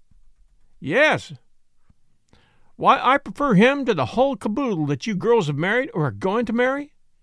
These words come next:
she continued, meditatively biting the end of her braid. "Yes." "Well, he's the only man of the whole lot that hasn't proposed to me first." It is presumed that Sparrow made good the omission,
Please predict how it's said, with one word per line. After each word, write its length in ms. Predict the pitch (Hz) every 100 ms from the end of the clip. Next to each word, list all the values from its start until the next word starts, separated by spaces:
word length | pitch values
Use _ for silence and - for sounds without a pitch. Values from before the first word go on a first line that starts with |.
| _ _
she 180 | - 180
continued, 580 | 156 127 175 127 92 - _ _ _
meditatively 680 | 190 226 - 226 202 143 143
biting 380 | 113 190 180
the 80 | 135
end 140 | 156 147
of 40 |
her 120 | 123
braid. 480 | 113 147 156 87 - _ - - - - - -
"Yes." 540 | 160 285 269 131 - _ _ _ _ _ _ _ _ _ _
"Well, 380 | 147 233 311 277 - -
he's 180 | 214 196
the 160 | 202 -
only 280 | 294 311 233
man 200 | 180 180
of 100 | 196
the 60 | 151
whole 320 | - 285 277
lot 340 | 285 208 - - - - -
that 120 | - 110
hasn't 440 | 170 180 226 240
proposed 500 | 151 - 196 233 -
to 60 | 196
me 220 | 214 262
first." 540 | - - 127 - - - - _ _ - _ _ _ _ _ _ _ _ _ _ _ _ _ _ _ _ -
It 100 | 294
is 120 | 330
presumed 540 | - 302 220 262 226 160
that 120 | 135
Sparrow 360 | - 233 220 147
made 240 | 160 147
good 180 | 156 208
the 140 | 151
omission, 440 | 135 202 - 117